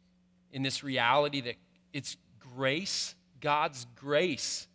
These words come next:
that teaches us to do good works? And Jesus, as we come to the table and we receive the bread and the wine,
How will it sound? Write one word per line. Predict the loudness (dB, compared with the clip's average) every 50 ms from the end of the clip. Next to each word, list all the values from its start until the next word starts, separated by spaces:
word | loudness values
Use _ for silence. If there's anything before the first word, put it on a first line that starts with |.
| _ _ _ _
that | -6 -6 -6 -4
teaches | -6 -6 -6 -6 -6 -6 -8 -6 -4
us | -4 -6 -6
to | -8 -12 -14
do | -10 -8 -8 -8
good | -8 -10 -12 -12 -8
works? | -8 -8 -8 -8 _ -14 -16 -16 -16 _ _ _ _ _ _ _ _ _ _ _ _ _ _ _ _ _ _ _ _ _ _ _ _ _ _ _ -12
And | -8 -4
Jesus, | -2 -2 -2 -2 -6 -8
as | -8 -8
we | -8 -8 -8
come | -6 -6 -4 -4
to | -4
the | -4 -4 -4
table | 0 2 2 2 2 0 -2 -2
and | -2 -2
we | -2 -2
receive | -2 -4 -4 -4 -2 2 2 2 2 0 -2
the | -8
bread | -8 0 4 6 6 6 4
and | 2 0 -4
the | -4
wine, | -2 0 0 2 2 2 2 0 -2 -4